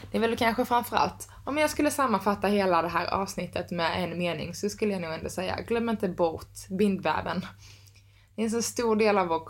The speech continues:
kropp och det är något som vi knappt vet någonting alls av. Så jag hoppas väl att det här avsnittet har hjälpt dig lite bara att,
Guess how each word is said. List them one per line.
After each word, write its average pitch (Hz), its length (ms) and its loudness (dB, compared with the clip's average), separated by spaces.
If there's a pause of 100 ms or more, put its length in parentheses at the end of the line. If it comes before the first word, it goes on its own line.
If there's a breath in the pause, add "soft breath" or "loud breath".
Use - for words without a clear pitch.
kropp - 380 -4 (920 soft breath)
och 202 140 2
det 214 80 6
är 202 40 4
något 196 220 -2
som 202 100 0
vi 190 80 0
knappt 196 300 -4
vet 190 240 0
någonting 185 520 0
alls - 320 -2
av. - 220 0 (1120 soft breath)
Så - 120 0
jag 277 80 6
hoppas 233 300 0
väl 233 140 4
att 226 120 0
det 240 80 0
här 214 220 4
avsnittet 202 920 0
har 208 340 2
hjälpt 202 260 2
dig 220 140 4
lite 220 240 4
bara 190 220 4
att, - 260 -4